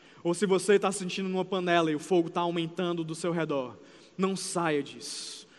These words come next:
Não saia do navio, não saia do processo, não saia da panela. Deus tem algo pra você depois disso.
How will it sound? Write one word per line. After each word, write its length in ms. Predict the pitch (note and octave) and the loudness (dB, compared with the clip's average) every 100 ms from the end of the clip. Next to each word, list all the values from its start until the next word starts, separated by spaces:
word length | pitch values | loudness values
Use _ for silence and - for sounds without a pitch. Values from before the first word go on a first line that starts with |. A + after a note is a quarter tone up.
| - | -6
Não 160 | F#3+ G#3 | 0 0
saia 400 | - G3+ F#3 F3+ | 0 2 4 4
do 120 | E3 | 0
navio, 480 | D3+ C#3 C#3 C3 A2 - - | -4 -4 -6 -6 -8 -12 2
não 180 | G#3+ A3 | 2 4
saia 380 | - G3 F#3+ | 2 4 4
do 80 | F#3 | 2
processo, 640 | E3+ D3 - D3 C3 - - - | 0 -4 -4 -6 -6 -10 -12 2
não 160 | G#3 A3 | 4 4
saia 400 | - G3+ F#3+ F#3 | 2 4 6 6
da 80 | E3+ | 2
panela. 380 | F3 E3 F3 | 0 2 2
Deus 440 | D3+ D3+ F#3+ G#3+ - | 4 8 10 10 6
tem 220 | G#3+ G3 | 0 4
algo 260 | F#3+ G3+ F#3+ | 4 4 2
pra 200 | G3+ F#3+ | 2 2
você 680 | F3+ - - F#3 F#3+ F#3 - - - - | 0 -2 4 8 8 6 -4 -14 -12 4
depois 640 | F#3+ F3+ - F#3+ G#3 G3 | 4 6 6 8 8 6
disso. 920 | D3+ D3 F#3+ F#3 - - - - - | 2 -2 -2 -2 -4 -6 -8 -10 -14